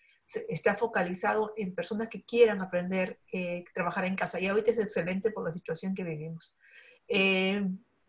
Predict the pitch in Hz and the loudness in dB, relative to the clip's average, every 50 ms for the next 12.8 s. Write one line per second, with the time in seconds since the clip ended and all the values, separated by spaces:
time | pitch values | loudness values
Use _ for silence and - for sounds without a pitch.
0 | _ _ - 240 214 208 208 208 220 233 247 247 247 - 254 - 226 202 196 196 | _ _ -6 -4 -2 0 0 2 2 2 2 4 2 2 2 2 0 0 0 2
1 | 190 196 202 196 185 202 196 220 262 320 320 - - - 202 190 185 - 196 196 | 0 0 0 0 -2 -2 -2 -2 -2 -4 -8 -8 -6 -4 -4 -4 -2 -2 -2 -2
2 | 190 190 196 202 202 202 202 196 196 190 190 190 190 190 - - 202 185 185 185 | 0 0 0 2 2 2 2 2 2 2 2 2 0 -2 -2 -2 -2 -2 -2 -4
3 | - 175 165 - 190 - - 190 180 175 180 180 185 - 170 165 165 - 208 202 | -6 -8 -8 -8 -8 -4 -2 -2 0 0 -2 -4 -2 -2 -2 -2 -2 -4 -4 -6
4 | 190 - - 208 196 190 190 202 202 185 180 175 170 175 175 165 - 240 247 214 | -6 0 0 0 0 0 -2 -4 -2 0 0 0 0 -2 -6 -8 -8 -6 -4 -2
5 | 208 208 202 202 202 - - - - _ _ - - 220 214 - 220 202 196 190 | -2 -2 -2 -4 -6 -8 -16 -20 -20 _ _ -6 -4 -4 -2 -2 -2 -2 -2 -2
6 | - 196 185 175 190 196 196 196 190 190 190 190 190 196 - _ _ _ _ _ | -4 -6 -6 -2 4 4 6 8 8 8 8 6 4 2 -2 _ _ _ _ _
7 | _ _ _ _ - 202 202 214 214 214 214 233 240 240 247 240 233 - - 262 | _ _ _ _ -2 -2 0 0 -2 0 0 0 0 4 4 4 4 2 -2 -2
8 | 254 208 185 - 196 - 226 233 233 240 254 269 269 - 269 247 254 254 240 233 | 0 0 0 0 4 6 6 6 6 6 4 4 2 2 2 2 6 8 8 8
9 | 233 233 226 226 220 220 220 226 220 220 233 214 202 196 - - - 202 196 196 | 10 8 8 8 8 8 6 6 4 2 2 0 4 4 2 2 4 0 0 0
10 | - 208 208 202 208 196 190 190 196 202 208 214 220 - 202 202 185 185 180 180 | 0 0 2 2 2 2 0 0 0 2 2 2 2 2 2 0 0 0 0 -2
11 | 180 175 175 170 - - 202 220 202 175 160 - - 185 180 185 185 185 190 196 | -2 -4 -4 -4 -4 0 4 6 6 6 4 2 -2 -4 -2 -2 -2 0 -2 -2
12 | - - - 208 208 202 190 - - - - 214 214 214 214 - | -4 -4 -2 -2 0 0 0 -2 -4 -4 0 0 0 0 0 -6